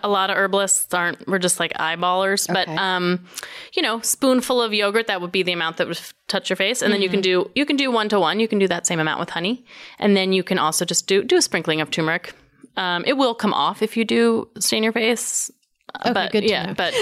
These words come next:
Speaker 1: uh,
Speaker 3: <laughs>
Speaker 1: yeah. Uh, and then leave that, so mix that all together and then leave that on for ten to twenty minutes. And, um, wash it off with some warm water and your face will feel amazing. So it's,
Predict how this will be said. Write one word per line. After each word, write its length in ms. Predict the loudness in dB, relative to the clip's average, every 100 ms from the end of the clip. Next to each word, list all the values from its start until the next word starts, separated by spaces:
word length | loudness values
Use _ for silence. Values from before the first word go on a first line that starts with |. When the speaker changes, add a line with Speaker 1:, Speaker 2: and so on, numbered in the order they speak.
| 0
Speaker 1:
uh, 260 | 0 0 0
Speaker 3:
<laughs> 40 |
Speaker 1:
yeah. 360 | -2 0 0 -2 -2 -4 -4 -2
Uh, 180 | -2 0
and 80 | 0
then 140 | 2 2
leave 220 | 2 0
that, 200 | -2 0
so 100 | 0
mix 180 | 0 2
that 120 | 0
all 80 | 0
together 260 | 0 2
and 100 | 4
then 140 | 2 2
leave 160 | 0 2
that 120 | 2
on 220 | 2 2
for 180 | 0 -2
ten 280 | 0 -4 -4
to 60 |
twenty 160 | -4 -2
minutes. 420 | -2 -4 -6 -10 -10 _ _ _ -8
And, 360 | -4 -2 -4 -4
um, 360 | -4 -2 -2 -4
wash 300 | -4 -4 -6
it 100 | -4
off 220 | -4 -6
with 200 | -16 -12
some 280 | -6 -4 -2
warm 200 | -2 0
water 300 | 2 2 0
and 320 | 0 -2 -2
your 80 | -4
face 200 | -6 -6
will 80 | -6
feel 120 | -6
amazing. 380 | -6 -6 -8 -8
So 240 | -2 2
it's, 180 | 0 -2